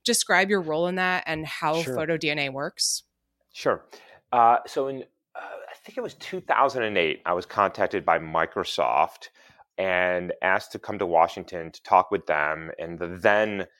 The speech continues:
Speaker 2: giants of the technology sector about why five years into an effort to reduce the spread of some of the most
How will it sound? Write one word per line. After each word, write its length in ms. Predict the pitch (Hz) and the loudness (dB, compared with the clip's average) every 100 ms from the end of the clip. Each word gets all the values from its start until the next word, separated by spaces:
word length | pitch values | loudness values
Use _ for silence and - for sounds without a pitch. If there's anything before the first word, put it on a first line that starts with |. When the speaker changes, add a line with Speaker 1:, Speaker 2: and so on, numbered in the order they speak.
| _ 110 | _ -6
Speaker 2:
giants 440 | 104 85 87 87 | 2 2 2 -2
of 60 | 80 | -8
the 60 | |
technology 540 | 80 85 78 76 82 82 | -10 -6 0 0 0 -4
sector 640 | - 73 - 80 76 78 - _ _ - | -4 -4 -4 -4 -4 -4 -8 _ _ -2
about 580 | - 90 98 90 82 90 | 0 2 4 6 4 4
why 600 | 113 120 107 80 82 90 - | 6 8 8 6 4 0 -6
five 600 | - - 101 120 135 101 | -2 4 6 6 4 -2
years 560 | 104 104 101 101 90 87 | -4 0 0 0 -4 -8
into 1000 | 95 101 104 - - 90 90 82 82 85 80 _ _ _ - | -6 -6 -6 -10 -10 -8 -6 -8 -8 -10 -14 _ _ _ -10
an 120 | 90 - | -4 0
effort 560 | 101 - 95 95 - | 0 2 -2 -2 -6
to 280 | - - 85 | -10 -8 -6
reduce 560 | 85 78 101 95 95 - | -6 -6 -6 -6 -8 -14
the 100 | - | -14
spread 560 | - - 92 85 82 | -6 2 4 4 2
of 120 | - | -2
some 180 | - 82 | -4 -8
of 40 | 80 | -6
the 60 | |
most 240 | 82 80 | -6 -6